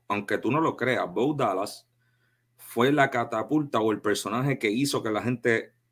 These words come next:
se enfocara más en N X T y que-, y quisiera ver N X T. Porque después de Bo Dallas es que viene, es que vienen los campeonatos de Finn Balor, de, o sea, eh,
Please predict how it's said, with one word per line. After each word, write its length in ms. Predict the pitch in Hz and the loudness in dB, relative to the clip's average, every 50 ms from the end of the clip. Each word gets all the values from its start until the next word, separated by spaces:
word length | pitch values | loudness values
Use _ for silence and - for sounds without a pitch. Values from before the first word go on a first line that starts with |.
| _ _ | _ _
se 200 | - - - 113 | -14 -6 -2 -2
enfocara 540 | 107 104 104 - 104 92 98 101 110 117 117 | -2 -2 0 -2 -2 0 0 0 2 2 2
más 280 | 117 127 127 - - - | 2 0 -2 -2 -4 -6
en 120 | 120 104 98 | -4 -2 0
N 140 | 104 110 104 | 0 0 0
X 180 | 104 - - | -2 -4 -2
T 80 | - 123 | 0 4
y 460 | 127 123 113 - - - 104 98 - | 4 6 4 4 2 -4 -8 -8 -4
que-, 180 | - 101 98 92 | 0 0 2 2
y 220 | 98 95 - 98 | 0 -2 -6 -8
quisiera 400 | - 98 101 - - 113 120 123 | -6 -6 -4 0 2 4 4 4
ver 140 | 117 117 107 | 4 4 2
N 120 | 110 104 95 | 2 -2 -2
X 140 | 92 - - | -6 -8 -8
T. 220 | 92 90 - - _ _ _ _ _ _ _ _ | -8 -8 -8 -10 _ _ _ _ _ _ _ _
Porque 540 | - 110 107 104 101 - - 104 101 101 95 | 2 2 2 2 2 2 4 4 4 4 4
después 520 | 92 92 107 98 - - - 107 117 127 | 4 2 2 2 2 0 0 0 2 4
de 100 | 139 147 | 4 4
Bo 180 | 139 135 131 120 | 6 6 4 4
Dallas 540 | 110 123 139 147 139 110 104 104 - - _ _ | 4 4 2 4 2 2 0 -2 -4 -10 _ _
es 140 | 104 - | -8 -6
que 160 | - - 113 104 | 0 2 4 6
viene, 440 | 110 110 113 107 104 107 101 - - _ _ _ _ _ | 6 4 4 4 2 0 0 -2 -8 _ _ _ _ _
es 120 | 107 101 - | -8 -4 4
que 120 | - 110 | 4 6
vienen 300 | 107 113 117 120 120 117 | 6 6 4 4 2 2
los 140 | 110 104 - | 2 0 0
campeonatos 560 | - 110 104 101 104 101 104 110 110 110 110 104 | -2 -4 -2 -2 -2 0 0 0 0 0 -2 -2
de 80 | 101 | -2
Finn 240 | - - 92 87 90 | -2 -4 -6 -4 -2
Balor, 600 | 92 101 104 104 107 107 104 104 104 101 101 101 - _ _ _ _ _ | 0 0 2 2 2 2 4 2 2 2 0 -2 -4 _ _ _ _ _
de, 800 | 95 95 95 95 95 92 92 92 92 92 90 87 80 85 - _ _ _ _ _ | 0 2 4 4 4 2 2 0 -2 -4 -6 -6 -8 -8 -10 _ _ _ _ _
o 40 | |
sea, 200 | - 110 107 104 98 | 4 6 6 6 6
eh, 360 | 87 - - 82 101 - | 2 -2 -2 -2 -2 -2